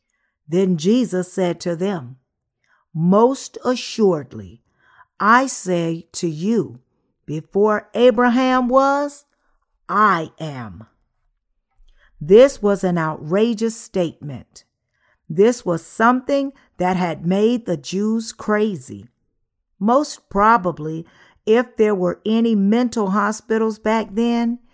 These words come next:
many amongst them would have been taken to the psychiatric medications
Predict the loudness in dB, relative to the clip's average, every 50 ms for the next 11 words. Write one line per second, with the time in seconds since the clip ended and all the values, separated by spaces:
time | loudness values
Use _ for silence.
0 | _ _ _ _ _ _ 0 2 4 4 4 2 0 -2 -2 -2 2 4 4 4
1 | 6 4 4 2 0 -6 -10 -8 -6 -6 -4 -6 -6 -8 _ _ _ _ _ -2
2 | 0 2 2 2 2 0 0 -2 -4 -4 -4 -4 -4 0 2 2 2 0 -2 -4
3 | -4 -2 -2 -4 -8 _ _ _ _ _ -6 -4 -4 -2 -2 -4 -4 -2 0 0
4 | 0 0 -2 -4 -4 -4 -4 -4 -4 -4 -4 -4 -6 -6 -8 -8 -8 -8 -8 -8
5 | -6 -4 -2 0 0 -2 -4 -6 -8 -4 -2 0 0 0 -2 -4 -8 -8 -6 -6
6 | -6 -6 -6 -8 -12